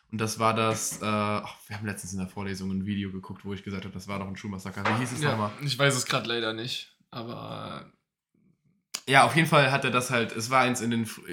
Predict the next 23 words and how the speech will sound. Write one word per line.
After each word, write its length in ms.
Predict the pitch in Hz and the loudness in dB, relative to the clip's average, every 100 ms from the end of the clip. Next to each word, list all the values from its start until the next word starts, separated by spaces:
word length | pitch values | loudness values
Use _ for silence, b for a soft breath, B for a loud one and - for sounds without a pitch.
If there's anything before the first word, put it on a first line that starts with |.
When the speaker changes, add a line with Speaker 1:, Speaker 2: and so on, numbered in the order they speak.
| 104 | -8
Speaker 1:
vor 180 | - 117 | -4 -2
zwanzig 300 | 117 107 - | 0 0 2
Jahren 180 | 101 | 0
ungefähr, 240 | 101 98 98 | 0 -4 -6
vor 140 | 101 | -8
zw-, 200 | - - | -12 -12
fast 260 | - 101 - | -8 -6 -6
zwei 240 | - 98 | -4 -2
Jahrzehnten 560 | 101 98 - 104 98 98 | -2 -2 -4 -6 -4 -8
ist 100 | 101 | -8
das 100 | - | -8
Ganze 220 | 95 92 | -8 -8
geschehen. 320 | 95 101 95 B B B B | -6 -4 -4 B B B B
Auf 120 | 139 | 6
jeden 100 | 190 | 8
Fall 120 | 185 | 8
sehr 180 | 151 190 | 8 8
kontroverser 600 | 180 180 156 131 127 107 | 8 4 4 2 2 2
Typ. 220 | - 190 - _ _ _ _ _ _ _ _ _ | 0 -2 -4 _ _ _ _ _ _ _ _ _
Aber 180 | 120 139 | 8 8
du 100 | 135 | 8
weißt, 540 | 127 185 185 - - | 10 10 10 4 -4
dass 480 | 123 127 - - - | -4 0 0 -2 -6